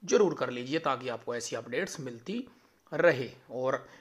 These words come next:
Telegram का लिंक दे रखा है डिस्क्रिप्शन में, उसे भी ज्वाइन कर लीजिए, क्योंकि बहुत सी प्रॉफिटेबल कॉल्स वहाँ मैं डालता रहता हूँ। और चलते हैं दोस्तों, पहला ट्वीट क्या है वो जान लीजिए।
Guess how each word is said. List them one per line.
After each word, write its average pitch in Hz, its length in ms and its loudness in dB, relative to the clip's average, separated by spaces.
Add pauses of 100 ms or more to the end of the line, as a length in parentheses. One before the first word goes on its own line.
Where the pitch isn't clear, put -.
(180)
Telegram 196 440 6
का 202 60 4
लिंक 190 160 0
दे 175 140 2
रखा 170 160 0
है 127 120 -4
डिस्क्रिप्शन 160 440 -4
में, 185 100 -2
उसे 165 240 -6
भी 180 60 -4
ज्वाइन 165 260 -2
कर 170 140 -4
लीजिए, 175 220 -6
क्योंकि 160 240 -6
बहुत 123 260 -6
सी 165 100 -10
प्रॉफिटेबल 147 540 -2
कॉल्स 151 400 0
वहाँ 113 200 -4
मैं 143 180 -6
डालता 120 400 -4
रहता 135 260 -6
हूँ। 90 120 -18 (720)
और 117 240 -4 (280)
चलते 135 200 -4
हैं 180 80 2
दोस्तों, 175 180 -2
पहला 160 220 4
ट्वीट 165 280 -4
क्या 165 140 4
है 165 140 0
वो 139 180 -4
जान 156 180 -4
लीजिए। 160 260 -8